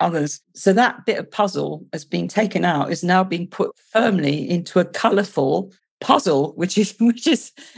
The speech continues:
which is my life, you know, with culture and cinema and art and, uh, music and good food, you know. And, um, but having said that, I mean, it, it's, there's still a lot to work through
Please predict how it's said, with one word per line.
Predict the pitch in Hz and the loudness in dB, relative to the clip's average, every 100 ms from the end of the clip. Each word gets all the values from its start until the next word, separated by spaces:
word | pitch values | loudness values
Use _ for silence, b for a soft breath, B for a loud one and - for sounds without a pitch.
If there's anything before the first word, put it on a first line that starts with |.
| 196 | -2
which | 277 240 | 0 0
is | 220 | 2
my | 247 254 113 | 2 4 2
life, | 226 165 - 156 - | 2 0 0 -2 -6
you | 208 202 | -2 0
know, | 165 170 | 0 0
with | 180 175 _ - | -4 -4 _ -8
culture | - 175 - - 175 151 | 0 0 -2 -6 -6 -4
and | 147 143 151 | -6 -6 -8
cinema | - - 262 - 190 156 143 | -8 -2 2 4 2 2 2
and | 143 175 | 0 2
art | 240 80 - - | 0 0 -4 -8
and, | - 78 76 - | -8 -6 -6 -2
uh, | 160 151 143 139 B B B - | 0 2 0 -2 B B B 4
music | 190 254 240 139 - - | 6 6 4 0 -2 -8
and | 156 151 151 147 143 | -6 -4 -4 -6 -2
good | 269 202 | 0 0
food, | - 226 185 143 139 | 2 2 2 -2 -6
you | - | -10
know. | 71 71 | -10 -10
And, | 80 82 85 - | -10 -10 -10 -2
um, | 85 85 82 165 - | 0 0 -2 -10 2
but | 214 196 | 2 4
having | 247 240 | 2 2
said | - 240 | 0 0
that, | 185 175 | 0 0
I | |
mean, | 196 202 | 0 0
it, | 196 - | -2 0
it's, | 185 190 - - - | 0 0 -6 -14 0
there's | 202 190 | 0 0
still | - 220 | 0 2
a | 202 | 2
lot | 185 - | 0 -2
to | - | -6
work | 185 170 - | -4 -4 -6
through | 143 185 | -6 -6